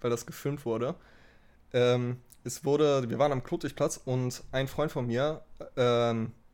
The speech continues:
der dunkelhäutig ist, wurde ohne irgendwelche Worte einfach festgenommen. Also, die kamen auf den zu, haben den Handschellen angelegt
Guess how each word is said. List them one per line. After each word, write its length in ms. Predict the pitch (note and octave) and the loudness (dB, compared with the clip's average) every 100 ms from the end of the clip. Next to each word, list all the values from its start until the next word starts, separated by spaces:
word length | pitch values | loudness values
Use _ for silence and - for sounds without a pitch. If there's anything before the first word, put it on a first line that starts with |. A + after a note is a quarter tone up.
| - | -6
der 220 | A#2 A2+ A2+ | 0 0 0
dunkelhäutig 560 | D3+ D3+ A#2 A2+ A#2+ | -2 0 -2 -2 -4
ist, 320 | C#3+ - - - - - - | -4 -6 -8 -12 -14 -14 -6
wurde 240 | C3+ C3 D#3 | 0 2 4
ohne 160 | E3 | 4
irgendwelche 400 | D#3 D3+ C3+ C3+ | 4 2 0 0
Worte 220 | B2 C#3 B2 | -2 -2 -4
einfach 180 | A#2+ | -6
festgenommen. 600 | - C3 - A2+ A2 A2 - - | -4 -4 -2 -2 -2 -4 -6 -2
Also, 260 | A#2 A2+ - _ _ _ - _ _ _ _ - | 0 -2 -6 _ _ _ -20 _ _ _ _ -16
die 60 | A#2 | -4
kamen 280 | D3+ D3+ D3 - | 0 0 -2 -2
auf 200 | B2 - | -2 -2
den 160 | A2+ | -6
zu, 320 | - D#3+ G#3 - - - - - - C3 | -4 -2 -2 -4 -14 -20 -20 -20 -8 -2
haben 140 | D3 | 0
den 140 | B2+ | 0
Handschellen 400 | C#3+ D3+ F#3+ F3 | -2 0 0 0
angelegt 600 | E3+ E3+ E3 F3+ A3 - | 0 -2 -2 -2 -4 -10